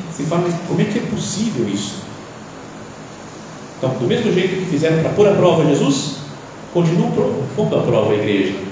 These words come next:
"Mas por que que a igreja não permite separar? Mas olha só a situação, ela tem direito de refazer a vida." Não é que falam assim? "Tem direito de refazer a vida." Porque a doutrina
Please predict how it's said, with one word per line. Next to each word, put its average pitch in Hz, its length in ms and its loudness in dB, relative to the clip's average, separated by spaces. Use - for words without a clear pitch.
"Mas 117 100 -2
por 190 140 0
que 254 180 0
que 220 100 2
a 180 40 4
igreja 180 260 6
não 175 140 4
permite - 600 4
separar? - 840 0
Mas 147 140 2
olha - 180 4
só 220 140 4
a 202 40 2
situação, 165 380 2
ela 180 180 4
tem 220 120 4
direito 202 300 4
de 196 120 4
refazer 170 440 6
a 139 40 6
vida." 165 460 2
Não - 80 0
é 87 60 0
que 156 100 -4
falam 117 160 2
assim? 104 180 0
"Tem 214 120 2
direito 180 340 2
de 165 120 4
refazer 170 300 4
a - 60 2
vida." 143 280 0
Porque 139 180 0
a 180 40 6
doutrina 170 640 4